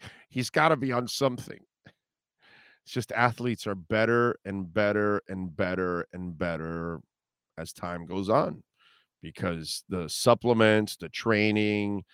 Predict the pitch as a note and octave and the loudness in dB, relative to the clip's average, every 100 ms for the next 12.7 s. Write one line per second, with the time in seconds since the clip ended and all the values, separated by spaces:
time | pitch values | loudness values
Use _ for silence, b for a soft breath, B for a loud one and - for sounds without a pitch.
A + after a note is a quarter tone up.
0 | b b b F2+ F2+ A2+ A2+ G#2+ - A2+ | b b b -6 4 6 6 4 2 0
1 | G#2 G#2 G2+ G2 G2 G2 - - A2+ A#2+ | 2 0 -2 -4 -8 -10 -10 -2 4 6
2 | B2 - B2 A2+ A2 - G#2 G#2+ G2+ F#2 | 6 2 2 4 4 2 4 6 6 4
3 | F#2 F#2 G#2+ - F#2+ F2+ F2+ F#2+ G#2+ D2 | 2 2 0 0 0 0 0 0 2 0
4 | - - - - _ - _ _ _ _ | 0 -8 -12 -14 _ -20 _ _ _ _
5 | _ _ _ _ _ _ _ _ _ - | _ _ _ _ _ _ _ _ _ -10
6 | F#2+ F2 F2 F#2+ G#2 F#2+ G2 G2+ B2+ A#2+ | -8 -8 -8 -8 -8 -8 0 6 8 8
7 | A#2+ - B2 G#2+ - A2 C3 C#3+ - _ | 4 4 0 0 0 2 2 2 -2 _
8 | _ _ _ C3+ A2 A#2 - A2+ A2 - | _ _ _ 2 4 4 4 2 2 4
9 | A#2+ A2+ - G2+ - - - _ _ _ | 4 2 0 -2 -2 -10 -20 _ _ _
10 | _ _ _ _ G#2+ - A#2+ A#2+ A2+ - | _ _ _ _ -6 4 4 4 2 0
11 | - _ - A#2+ - - - D3 - A#2+ | -4 _ -2 -2 -2 -8 2 2 2 -2
12 | - D#3 F3+ D#2 - - | 4 4 4 0 -8 -14